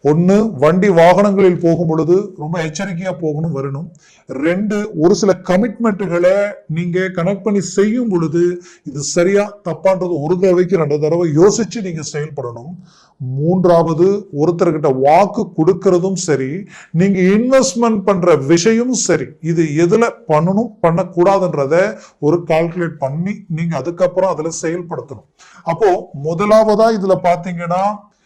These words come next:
நீங்க செய்யக்கூடிய விஷயங்கள், இந்த விரயச்சனின்னு வந்துட்டாலே நீங்க உங்களுடைய இன்வெஸ்ட்மெண்ட் அசையக்கூடிய சொத்தில் எதுலையுமே போடாதீங்க. முதல்ல வண்டி வாகனங்களை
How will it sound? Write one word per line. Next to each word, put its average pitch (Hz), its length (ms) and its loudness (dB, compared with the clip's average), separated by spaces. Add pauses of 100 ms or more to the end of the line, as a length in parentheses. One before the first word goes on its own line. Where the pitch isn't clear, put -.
(160)
நீங்க 381 360 -2
செய்யக்கூடிய 381 760 -2
விஷயங்கள், 190 760 -6 (160)
இந்த 156 80 -6 (100)
விரயச்சனின்னு 214 840 0
வந்துட்டாலே 185 600 -2 (100)
நீங்க 175 280 -10
உங்களுடைய 285 400 -6
இன்வெஸ்ட்மெண்ட் 185 520 -8 (380)
அசையக்கூடிய 226 800 -2
சொத்தில் 185 680 -6 (140)
எதுலையுமே 175 460 0 (160)
போடாதீங்க. 135 420 -2 (160)
முதல்ல 160 560 0 (320)
வண்டி 175 460 0
வாகனங்களை 180 800 0